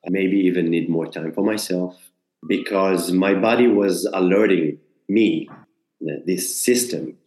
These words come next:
that, um, something is going wrong or something is going not as it should go for a young man to experience something like that, uh, was way, like the doctor said, it was way too early.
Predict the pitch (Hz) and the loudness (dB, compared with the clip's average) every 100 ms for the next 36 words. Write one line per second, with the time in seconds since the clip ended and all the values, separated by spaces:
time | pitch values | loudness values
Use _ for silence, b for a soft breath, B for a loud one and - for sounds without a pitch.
0 | - 76 _ _ 82 76 76 - 110 101 | -18 -18 _ _ -8 -4 -4 -2 -2 0
1 | 104 104 104 95 87 90 98 92 90 92 | 2 2 2 2 -2 2 2 2 2 2
2 | 104 120 143 120 85 85 - 92 92 98 | 4 4 4 2 0 -4 -2 -2 0 0
3 | 90 85 95 92 92 90 92 98 - 98 | 0 0 0 2 4 4 4 0 -2 -4
4 | 87 90 - 98 - 104 110 135 B B | -4 -6 -4 -4 0 2 2 0 B B
5 | B 110 92 90 92 98 92 85 85 95 | B 0 2 2 0 0 0 -2 -2 2
6 | 131 127 B B B _ - 98 90 - | 0 0 B B B _ -2 0 0 0
7 | 107 101 98 90 92 90 90 85 78 - | 2 2 0 0 -4 -2 -2 0 -2 -2
8 | 82 131 - - - - - 82 80 80 | -2 -4 -6 -14 -14 -14 -10 -6 -6 -6
9 | 82 101 107 110 85 - - 98 - 80 | -2 2 4 2 -2 -4 -2 -2 -2 -8
10 | - 73 73 69 87 95 92 - 90 87 | -8 -8 -8 -6 0 0 0 -2 -4 0
11 | 87 76 | 0 -2